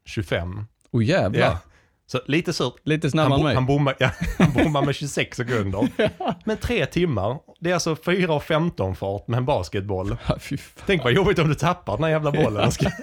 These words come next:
Speaker 2: <laughs>
Speaker 1: hämta upp
Speaker 2: Ha en
Speaker 1: den.
Speaker 2: reservboll då som någon kastar in kanske.
Speaker 1: Ja, precis. Düsseldorf tjugosjutton tyckte jag var
Speaker 2: Mm.
Speaker 1: ga-, rätt så galet.
Speaker 2: Mm.
Speaker 1: Här är en jag hittade. <laughs> Alltså, jag bara så, så, här inser man också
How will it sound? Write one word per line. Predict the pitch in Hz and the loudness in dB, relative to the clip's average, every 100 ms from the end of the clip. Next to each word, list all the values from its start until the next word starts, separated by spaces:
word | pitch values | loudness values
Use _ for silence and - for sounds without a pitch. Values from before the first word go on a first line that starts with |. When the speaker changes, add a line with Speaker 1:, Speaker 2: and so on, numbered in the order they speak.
| - | -18
Speaker 2:
<laughs> | - 277 - | -20 -10 -2
Speaker 1:
hämta | 151 - 156 | -2 0 -2
upp | 151 - | -2 2
Speaker 2:
Ha | 156 | 2
en | |
Speaker 1:
den. | 113 | 2
Speaker 2:
reservboll | 117 240 120 104 123 | 0 2 0 0 0
då | 233 | 0
som | 135 | 0
någon | 156 175 | 0 0
kastar | 170 165 | -2 -4
in | 110 | -4
kanske. | - - - | -8 -12 -4
Speaker 1:
Ja, | 147 185 | 0 0
precis. | 175 175 104 | 0 -2 -4
Düsseldorf | 120 196 - 135 131 | -2 -4 -2 -6 -4
tjugosjutton | - 135 123 139 113 107 98 131 | -4 -2 -2 -4 -4 -4 -6 -6
tyckte | 135 139 | -2 2
jag | |
var | 113 107 | 2 0
Speaker 2:
Mm. | 113 | -4
Speaker 1:
ga-, | 117 | -6
rätt | 117 - | -6 -4
så | |
galet. | 104 104 123 | -2 2 2
Speaker 2:
Mm. | 131 135 _ _ _ _ _ _ - | 2 -4 _ _ _ _ _ _ -4
Speaker 1:
Här | 139 190 | -2 0
är | 185 | 0
en | 156 | 0
jag | 135 | 0
hittade. | 147 - 120 - | -2 -4 -8 -8
<laughs> | - | -6
Alltså, | 147 - | -6 -4
jag | 131 - | -6 -4
bara | 139 | -8
så, | - 127 - - - | -6 -8 -8 -14 -12
så, | - - - | -12 -2 4
här | 160 139 | 4 4
inser | 156 151 | 0 0
man | 135 147 | 0 0
också | 143 113 | 0 -2